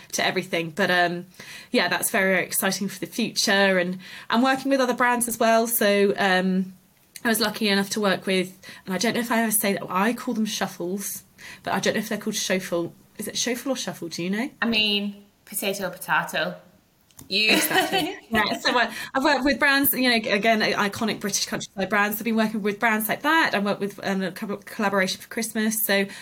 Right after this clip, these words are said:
Speaker 1: hopefully in the future, working with other brands.
Speaker 2: Yeah, definitely.
Speaker 1: Um,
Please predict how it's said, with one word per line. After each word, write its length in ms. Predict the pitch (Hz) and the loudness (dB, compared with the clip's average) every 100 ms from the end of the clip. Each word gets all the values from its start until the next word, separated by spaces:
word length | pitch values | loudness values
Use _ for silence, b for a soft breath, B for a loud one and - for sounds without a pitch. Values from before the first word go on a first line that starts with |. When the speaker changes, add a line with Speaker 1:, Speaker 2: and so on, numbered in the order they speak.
| - | -2
Speaker 1:
hopefully 300 | 294 - 262 | -2 0 0
in 60 | |
the 60 | 247 | 0
future, 280 | 247 240 262 | -2 -4 -2
working 240 | 240 233 | -2 0
with 100 | 226 | -2
other 120 | 226 220 | -2 0
brands. 400 | 233 226 226 220 | 2 4 4 4
Speaker 2:
Yeah, 180 | 302 320 | 2 0
definitely. 540 | 277 202 196 190 190 | 0 2 4 4 2
Speaker 1:
Um, 80 | 196 | -2